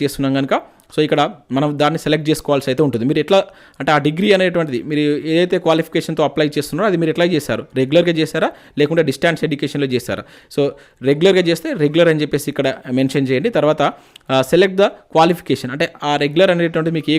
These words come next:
క్వాలిఫికేషన్, బ్యాచిలర్ డిగ్రీలో ఉందా లేకుంటే ఈక్వలెంట్ దానికి సంబంధించినటువంటి ఉందా? So, మీరు బ్యాచిలర్ డిగ్రీ కనుక చేసినట్లయితే any degree, ఇక్కడ any degree అని చెప్పేసి మెన్షన్ చేయండి. తర్వాత మనకి ఇక్కడ ఎడ్యుకేషన్ క్వాలిఫికేషన్ డీటెయిల్స్, ఇప్పుడు మనం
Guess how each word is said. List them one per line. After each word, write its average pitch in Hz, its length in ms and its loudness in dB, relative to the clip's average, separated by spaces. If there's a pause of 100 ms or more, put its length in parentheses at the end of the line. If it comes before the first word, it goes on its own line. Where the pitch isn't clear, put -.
క్వాలిఫికేషన్, 151 580 0
బ్యాచిలర్ 151 400 2
డిగ్రీలో 143 300 0
ఉందా 170 160 -2
లేకుంటే 156 320 -2
ఈక్వలెంట్ 143 460 0
దానికి 127 200 -2
సంబంధించినటువంటి 127 540 -4
ఉందా? 95 120 -10 (120)
So, 143 80 -4 (120)
మీరు 139 200 -2
బ్యాచిలర్ 147 380 0
డిగ్రీ 151 240 0
కనుక 143 240 -4
చేసినట్లయితే 131 420 -6
any 143 160 0
degree, 135 220 0 (420)
ఇక్కడ 135 220 -2
any 151 180 0
degree 135 200 -2
అని 127 100 -2
చెప్పేసి 123 340 -4
మెన్షన్ 127 280 0
చేయండి. 87 220 -8 (360)
తర్వాత 190 260 4
మనకి 180 140 0
ఇక్కడ 175 120 2 (360)
ఎడ్యుకేషన్ 185 460 2
క్వాలిఫికేషన్ 165 600 0
డీటెయిల్స్, 156 400 0
ఇప్పుడు 143 200 0
మనం 139 140 0